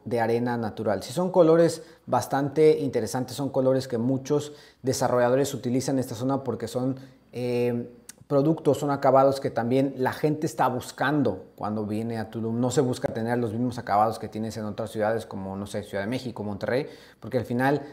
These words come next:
también Tulum tiene su firma, Tulum tiene lo suyo y tiene su propia autenticidad.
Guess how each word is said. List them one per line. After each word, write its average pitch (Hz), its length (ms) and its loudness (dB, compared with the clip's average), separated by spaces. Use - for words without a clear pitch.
también 135 640 2
Tulum 139 300 4
tiene 156 180 2
su 113 100 -6
firma, 104 540 0
Tulum 123 260 -2
tiene 131 280 0
lo 120 100 2
suyo 139 320 0
y 135 40 2
tiene 131 320 0
su 117 540 -4
propia 123 400 0
autenticidad. 117 960 -2